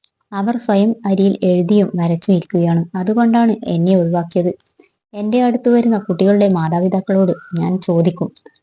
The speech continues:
'അപ്പുറത്ത് ഒരുപാട് നല്ല വിദ്യാഭ്യാസമുള്ളവർ ഇരിക്കുന്നുണ്ടല്ലോ, കുട്ടികൾ നന്നായി പഠിക്കണ്ടേ,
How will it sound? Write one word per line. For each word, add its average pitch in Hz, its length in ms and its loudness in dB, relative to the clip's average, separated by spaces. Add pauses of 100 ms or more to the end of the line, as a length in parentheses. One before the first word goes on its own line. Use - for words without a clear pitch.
(140)
'അപ്പുറത്ത് 226 440 -4
ഒരുപാട് 190 380 2
നല്ല 196 240 2
വിദ്യാഭ്യാസമുള്ളവർ 180 1000 -2
ഇരിക്കുന്നുണ്ടല്ലോ, 170 640 0 (120)
കുട്ടികൾ 196 360 0
നന്നായി 175 400 0
പഠിക്കണ്ടേ, 165 520 -2